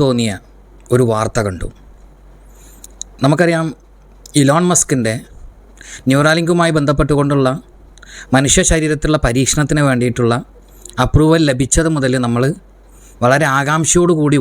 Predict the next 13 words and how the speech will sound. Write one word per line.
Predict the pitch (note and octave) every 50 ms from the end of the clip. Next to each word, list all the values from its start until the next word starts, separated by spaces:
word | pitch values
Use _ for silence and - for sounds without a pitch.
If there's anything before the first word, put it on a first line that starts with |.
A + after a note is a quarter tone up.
| B2+ B2+
ഓരോ | B2+ C3 C#3 C#3+ D3+ D#3 E3 D#3 D3+
ദിവസവും | C#3 C3+ - - D#3 D3+ D3+ C#3
ഇലോൺ | B2+ B2+ B2+ B2+
മസ്കിൻ്റെ, | B2 - - - B2 A#2+ B2 A2+ - - - - - - - - - - - - - - - - - -
പിന്നെ, | - B2 A#2+ A#2 A2 -
ട്വീറ്റ് | - C#3+ D3 C#3 - D3+ C#3+ - - - - - - - - B2+ C3+
വെയിറ്റ് | C#3+ C#3+ C3+ - -
ചെയ്തിരിക്കുകയായിരുന്നു | F3 D#3+ E3 D3 C3 - D#3 D3+ D3+ D3 D3+ D3+
എന്ന് | D3+ D3+ D3+
വേണമെങ്കിൽ | D3 D3 D3 C#3+ C#3+ C#3 D3
പറയാം. | C#3 A#2+ G2+ - - - - - - - - - - - - - - - - - - - - - - - - - - - - - - - - - C3
അദ്ദേഹത്തിൻ്റെ | C#3 C#3+ D#3+ D#3 E3+ D3 F3 E3+ E3+ F3 E3+ E3 D#3+
ഈ | D#3